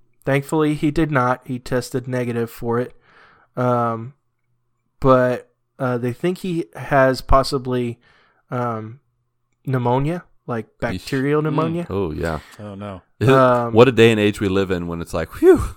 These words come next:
Speaker 2: I just have bacterial pneumonia. We're good."
Speaker 1: Yep.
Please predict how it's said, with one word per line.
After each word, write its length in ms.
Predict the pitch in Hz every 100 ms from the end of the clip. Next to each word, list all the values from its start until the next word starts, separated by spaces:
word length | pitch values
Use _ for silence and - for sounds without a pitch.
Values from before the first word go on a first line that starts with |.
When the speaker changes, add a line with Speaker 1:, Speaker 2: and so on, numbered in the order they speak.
| _
Speaker 2:
I 100 | -
just 180 | 110 110
have 140 | 101 95
bacterial 500 | 95 - 101 95 90
pneumonia. 460 | 85 82 82 80 - _ _ _
We're 140 | 92
good." 220 | 87 87 -
Speaker 1:
Yep. 340 | 127 123 -